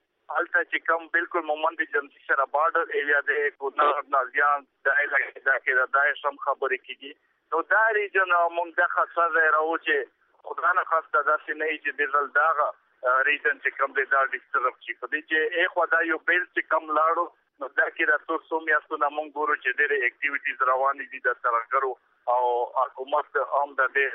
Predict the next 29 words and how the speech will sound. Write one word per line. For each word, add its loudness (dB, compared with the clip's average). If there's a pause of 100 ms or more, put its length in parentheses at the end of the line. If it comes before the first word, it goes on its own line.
(100)
روکثان -6
لپاره 0 (320)
کرکټونه -2 (160)
پیدا -4
کړي -2
او -6
سرچ -2
اپریشن -10
شروع -14 (100)
دي. -18 (380)
نو -4 (140)
دا 4 (380)
موږ -6 (320)
یره 2
کوو، 0
لرو -2 (180)
چې -6 (420)
داسې 0
نه 2 (100)
چې -10 (800)
د 2
وزیرستان -2
نه 0 (100)
پس -2 (280)
دغه 2
ریجن -2
چې -10
کوم -4
دی 2